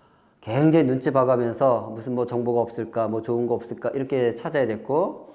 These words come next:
또 어떤 뭐 그 나이 많은 삼촌이 있는 아이 집에는 삼촌이 뭐, 뭐 어디서 뭐 가져온 거 있으면 뭐 이렇게 뭐 어려웠단 말이죠. 그런데 지금은 스마트폰은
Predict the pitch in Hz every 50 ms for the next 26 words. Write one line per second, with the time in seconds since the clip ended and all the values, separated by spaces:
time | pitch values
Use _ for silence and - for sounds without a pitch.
0 | - _ _ _ _ _ _ _ _ _ - 117 117 113 113 113 - 127 117 117
1 | 113 113 113 113 110 107 107 104 104 - - - - 107 101 - - - - -
2 | 117 123 127 123 120 117 117 117 113 110 - 170 170 165 - - 151 135 135 127
3 | 120 110 - - - - 123 123 120 120 113 120 - 113 117 120 120 117 113 -
4 | 120 120 120 117 113 120 123 117 107 101 101 - - 160 156 - - 135 127 120
5 | 113 117 110 110 117 113 113 110 110 113 117 120 113 107 107 113 117 - 123 120
6 | 113 123 123 120 113 117 110 - - 117 120 117 110 - - - - - - -
7 | - - - - - 143 139 - 147 - - - - - - 185 165 190 220 -
8 | - - - - - - - - 143 147 196 240 233 220 - - 175 156 143 131
9 | 117 117 107 110 120 123 127 127 120 110 104 104 - - 143 147 147 151 165 170
10 | 165 160 143 143 156 165 165 165 - 214 214 214 214 196 - 175 165 156 160 170
11 | 180 180 151 123 110 104 - -